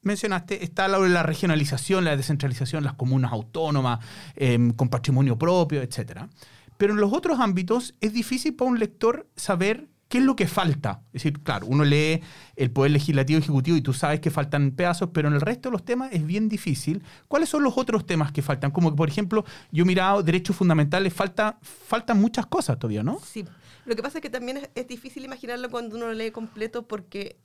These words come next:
Speaker 2: esos, los temas que faltan no son sistemas.
Speaker 1: Perfecto.
Speaker 2: ¿Ya? O sea, en el, no sé, por, en el, si faltara la Corte Suprema en sistemas de justicia, tú dirías, "Aquí falta algo". En el
Speaker 1: Claro.
Speaker 2: caso de los derechos fundamentales, em, hay un catálogo que tiene que estar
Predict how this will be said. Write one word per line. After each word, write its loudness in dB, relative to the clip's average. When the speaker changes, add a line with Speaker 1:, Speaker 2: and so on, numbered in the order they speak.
Speaker 2:
esos, -14
los -10
temas -10
que -14
faltan -8
no -6
son -8
sistemas. -12
Speaker 1:
Perfecto. -6
Speaker 2:
¿Ya? -8
O -14
sea, -4
en -2
el, -2
no -4
sé, -6
por, -4
en -2
el, -4
si -12
faltara -8
la -6
Corte -10
Suprema -8
en -6
sistemas -6
de -6
justicia, -10
tú -18
dirías, -8
"Aquí -12
falta -10
algo". -10
En -6
el -2
Speaker 1:
Claro. -2
Speaker 2:
caso -8
de -6
los -6
derechos -6
fundamentales, -10
em, 0
hay -4
un -6
catálogo -6
que -12
tiene -10
que -14
estar -10